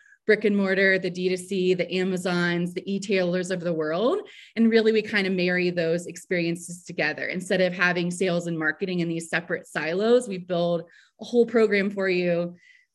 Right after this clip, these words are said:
that you can kinda connect all the pieces. Um, so yeah, we really like to have those strong partnerships with brands that really give a damn, you know? Um, so, because that's what we wanna do. We wanna wake up every day excited about the brands that we partner with. So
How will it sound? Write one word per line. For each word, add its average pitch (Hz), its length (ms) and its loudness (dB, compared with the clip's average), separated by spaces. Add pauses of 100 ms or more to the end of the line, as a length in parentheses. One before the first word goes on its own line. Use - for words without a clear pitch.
that 202 120 2
you 208 80 -2
can 214 140 0
kinda 202 300 -2
connect 185 360 -2
all 170 140 -2
the 175 80 -4
pieces. - 800 -12
Um, 170 500 -2
so 196 140 -2
yeah, 233 320 2
we 196 120 0
really 202 300 0
like 190 220 0
to 208 160 -2
have 190 220 -4
those 180 220 -2
strong 214 300 -2
partnerships 196 800 0
with 180 160 -6
brands 180 380 0
that 175 120 -2
really 175 240 -2
give 165 160 -4
a 185 60 -4
damn, 208 400 0 (320)
you 220 100 2
know? 208 320 2 (340)
Um, 175 400 0
so, 185 340 4
because 185 180 -2
that's 196 160 0
what 185 100 0
we 190 80 0
wanna 170 240 -2
do. 165 100 -6
We 165 100 -2
wanna 190 200 -2
wake 180 220 0
up 180 100 -2
every 175 240 0
day 165 220 0
excited 170 440 -2
about 160 240 -6
the 180 80 -8
brands 156 340 -4
that 143 100 -10
we 151 100 -6
partner - 420 -8
with. - 240 -16
So 165 520 -4